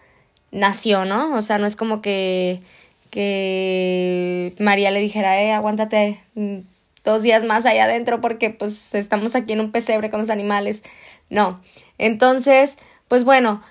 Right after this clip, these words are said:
aquí la, la importancia es, es eso, ¿cómo vamos a recibir a Jesús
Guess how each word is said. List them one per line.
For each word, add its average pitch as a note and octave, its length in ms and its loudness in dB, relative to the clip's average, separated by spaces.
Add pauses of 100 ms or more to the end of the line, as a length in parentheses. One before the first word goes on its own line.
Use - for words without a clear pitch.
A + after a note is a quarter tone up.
(220)
aquí C#4 360 0
la, E4 240 2
la C#4 140 4
importancia D4 720 2
es, D4+ 220 -2
es C4 240 0
eso, A3+ 360 0
¿cómo D#4 200 -2
vamos D#4 320 -2
a B3 80 2
recibir A3+ 560 -2
a A#3+ 60 2
Jesús G#3+ 580 -4